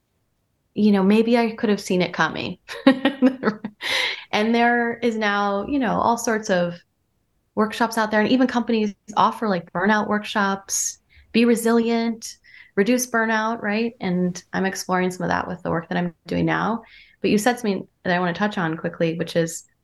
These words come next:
that's amazing that you're offered yoga at work, right? But if you can't take the time and it's not honored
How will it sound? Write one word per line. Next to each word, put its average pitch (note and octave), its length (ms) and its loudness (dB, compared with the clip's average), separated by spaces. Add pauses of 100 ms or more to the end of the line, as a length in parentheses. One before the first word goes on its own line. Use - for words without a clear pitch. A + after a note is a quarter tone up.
(960)
that's G3+ 200 0
amazing B3 440 4
that E3 120 -2
you're E3+ 140 2
offered D#3+ 340 -4
yoga D#3 240 0
at - 160 -2
work, D3+ 240 -6
right? G3 340 -2 (120)
But F#3+ 160 -2
if F#3+ 220 -4
you A3 440 2
can't A3+ 300 -2
take G#3+ 260 -4
the F3 80 -2
time F3+ 680 -2 (720)
and F#3 100 0
it's F3+ 220 -2
not G#3+ 380 0 (240)
honored F#3 540 0